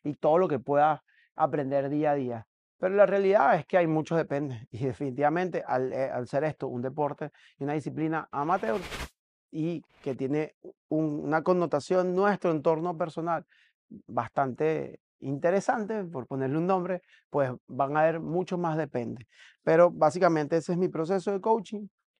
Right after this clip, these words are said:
en donde tú eres el foco principal, donde siempre me voy a mover alrededor de ti, y el G P P versus Train Anywhere,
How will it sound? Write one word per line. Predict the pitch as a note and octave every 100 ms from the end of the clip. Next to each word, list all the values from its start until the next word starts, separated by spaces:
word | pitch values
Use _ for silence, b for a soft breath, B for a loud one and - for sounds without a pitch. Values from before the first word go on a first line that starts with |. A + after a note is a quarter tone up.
| _
en | - C3+
donde | C#3 C#3+ C#3 C3+ - _ _
tú | F3+ F#3+
eres | F#3+ F#3
el | F3
foco | E3+ E3
principal, | F3 F#3+ F3+ F3 G#3+ A3+ F3+
donde | D3+ C#3 A#2+
siempre | - F3 F#3
me | F#3
voy | E3
a |
mover | E3+ D#3+
alrededor | D#3+ D#3+ D#3+ D#3+
de | D#3+
ti, | D#3 F#3 F#3 b b
y | -
el | C3 C3
G | D#3+
P | F3
P | D#3+ G#3+ E3+
versus | D#3 E3 D#3+ D3 - _
Train | - D3+ D#3+
Anywhere, | F3+ G3 G3 G3+ G3+